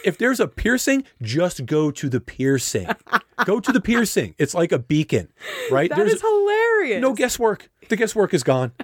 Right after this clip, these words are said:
Speaker 1: So on top of which, of course, her nipples are pierced, so I'm playing with those. And so you need to be, pay attention to these areas because th-, they're highlighted for you.
Speaker 2: Right.
Speaker 1: Right? It's like highlighted notes in a fucking book. You can't fuck this up,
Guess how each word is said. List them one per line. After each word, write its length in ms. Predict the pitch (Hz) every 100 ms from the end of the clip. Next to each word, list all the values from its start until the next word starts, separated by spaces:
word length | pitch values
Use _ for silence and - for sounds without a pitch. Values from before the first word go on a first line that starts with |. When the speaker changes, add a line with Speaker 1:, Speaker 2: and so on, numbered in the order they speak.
| - 254 -
Speaker 1:
So 320 | - 196 180 -
on 140 | 170
top 260 | - 269 175
of 100 | 135
which, 160 | 135
of 100 | 127
course, 240 | - 131 127
her 80 | 160
nipples 360 | 147 - 180
are 60 | 131
pierced, 280 | - 127 120
so 80 | 139
I'm 200 | 170 180
playing 300 | - 117 98
with 140 | 101
those. 300 | - 165 160 -
And 180 | 160 -
so 240 | 143 139
you 140 | 147 165
need 240 | 180 180
to 100 | -
be, 240 | 135 139 151
pay 140 | 156 123
attention 400 | - 151 139 117
to 80 | 117
these 200 | 107 117
areas 520 | 151 190 139 110 - - - -
because 360 | 127 147 123 - 127 120
th-, 140 | -
they're 200 | 123 180
highlighted 560 | 165 233 254 226 151 120
for 260 | - 143 113
you. 240 | 104 - - 202
Speaker 2:
Right. 300 | 269 208 131
Speaker 1:
Right? 160 | 180 202
It's 120 | 185
like 140 | 190
highlighted 400 | - 220 202 185
notes 260 | 180 190 -
in 100 | 156
a 40 | 147
fucking 340 | 185 165 165
book. 200 | 220 -
You 80 | 175
can't 240 | - 202
fuck 220 | - 180
this 180 | 170 147
up, 240 | 220 185